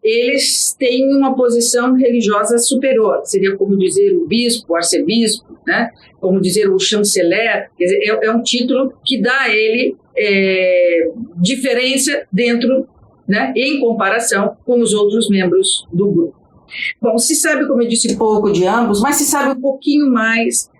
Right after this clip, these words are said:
do Mullah Ghani Baratar, o número dois. Trata-se de um homem bastante austero, de um homem que nasceu em algum lugar no Afeganistão,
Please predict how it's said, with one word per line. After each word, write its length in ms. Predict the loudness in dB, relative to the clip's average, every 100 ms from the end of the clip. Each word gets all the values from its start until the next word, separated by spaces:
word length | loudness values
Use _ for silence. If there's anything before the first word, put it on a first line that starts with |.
| _ 0
do 400 | 2 2 0 2
Mullah 580 | 2 2 2 2 0 0
Ghani 520 | 0 2 2 2 0 -2
Baratar, 640 | -2 -2 -2 -2 0 0
o 40 | 2
número 400 | 2 4 2 2
dois. 520 | 0 0 -2 -6 -8 _ _ -6
Trata-se 520 | -2 0 0 0 0
de 100 | 2
um 180 | 2 2
homem 380 | 2 2 2 2
bastante 500 | 0 0 0 2 0
austero, 720 | -2 -2 0 2 0 0 -2
de 120 | 0
um 160 | 2 2
homem 680 | 2 2 2 2 2 2 2
que 120 | 2
nasceu 520 | 0 0 -2 0 0
em 80 | 2
algum 300 | 0 2 2
lugar 420 | 2 0 0 0
no 80 | 0
Afeganistão, 720 | 0 0 0 0 0 -2 -2